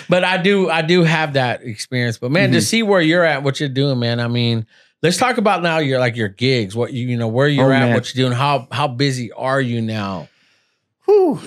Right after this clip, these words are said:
Speaker 2: let's see.
Speaker 1: And how far have you traveled and where, you know, all that?
Speaker 2: Well, with the old band, we, we played a lot further out. We did some stuff in Nashville and all that. And as a solo artist, um,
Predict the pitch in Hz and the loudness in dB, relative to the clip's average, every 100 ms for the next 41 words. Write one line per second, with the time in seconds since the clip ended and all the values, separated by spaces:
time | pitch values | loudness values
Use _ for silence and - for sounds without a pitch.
0 | - 160 156 131 190 175 147 120 113 139 | -8 -2 0 2 4 4 4 2 0 0
1 | 143 151 143 143 131 127 120 117 120 120 | 0 0 2 2 0 -2 -4 -2 -2 -2
2 | 117 113 113 107 104 104 113 113 104 101 | -2 -2 -4 -4 -6 -8 -8 -8 -8 -8
3 | 92 - 127 117 101 78 - 156 170 175 | -10 -10 -8 -6 -6 -10 0 4 4 6
4 | 202 214 170 160 151 143 139 120 139 151 | 4 4 4 4 4 4 2 2 0 2
5 | 143 127 127 123 120 _ _ _ _ _ | 2 4 2 2 -2 _ _ _ _ _
6 | _ _ _ _ _ _ _ _ _ _ | _ _ _ _ _ _ _ _ _ _
7 | - 160 143 127 120 123 123 123 117 131 | -2 2 4 4 2 2 0 0 0 0
8 | 120 - 120 117 117 113 113 117 113 113 | 0 0 -2 2 2 2 0 0 0 2
9 | 110 110 110 113 120 135 123 113 - 131 | 2 2 2 2 0 2 2 -2 -2 -2
10 | 123 - 151 143 127 117 117 117 - - | 0 2 4 4 4 4 2 0 -2 -8
11 | - 117 110 107 117 | -4 0 0 0 -2